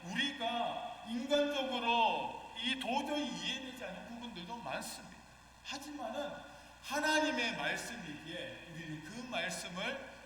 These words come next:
믿음으로 받아들여야 한다라고 성경은 말씀하십니다. 사랑하는 성도 여러분, 도저히 우리가 이해되지 않는 그러한, 이러한 말씀 가운데서도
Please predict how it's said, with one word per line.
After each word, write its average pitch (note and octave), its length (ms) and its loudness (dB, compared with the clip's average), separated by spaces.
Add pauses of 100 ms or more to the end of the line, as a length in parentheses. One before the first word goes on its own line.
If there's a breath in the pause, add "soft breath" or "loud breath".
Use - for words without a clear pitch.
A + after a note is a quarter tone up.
(160)
믿음으로 D3 760 -6
받아들여야 D#3 760 0
한다라고 F#3 1040 -2
성경은 C#3 440 -8
말씀하십니다. D#3 720 -8 (720 loud breath)
사랑하는 F#3 600 6
성도 F#3+ 340 -2
여러분, F3+ 540 4 (340 loud breath)
도저히 C4 840 6
우리가 F#3+ 420 0
이해되지 F#3+ 680 -4
않는 D#3 480 -8 (300)
그러한, A3+ 540 4 (440 loud breath)
이러한 F#3 440 6
말씀 F#3 480 4
가운데서도 - 840 -2